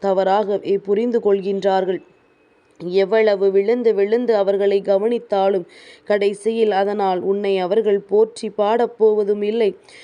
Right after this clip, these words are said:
உன்னை தூக்கி தலையில் வைத்து கொண்டாடப் போவதும் இல்லை. எல்லோருக்கும் உள்ளதுதானே என்று சொல்லி எளிதாக சென்று விடுகின்றார்கள். இவர்கள் இப்படி செய்யும் பொழுதெல்லாம்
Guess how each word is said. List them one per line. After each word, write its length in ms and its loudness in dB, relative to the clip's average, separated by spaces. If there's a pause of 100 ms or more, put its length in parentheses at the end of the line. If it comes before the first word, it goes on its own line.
(160)
உன்னை 340 2
தூக்கி 400 -4
தலையில் 460 2
வைத்து 320 0 (140)
கொண்டாடப் 640 0
போவதும் 520 2
இல்லை. 260 -2 (800)
எல்லோருக்கும் 840 2
உள்ளதுதானே 720 0
என்று 340 -2
சொல்லி 360 -2 (220)
எளிதாக 640 0
சென்று 360 0
விடுகின்றார்கள். 800 0 (500)
இவர்கள் 400 -8
இப்படி 440 -6
செய்யும் 480 -10
பொழுதெல்லாம் 600 -4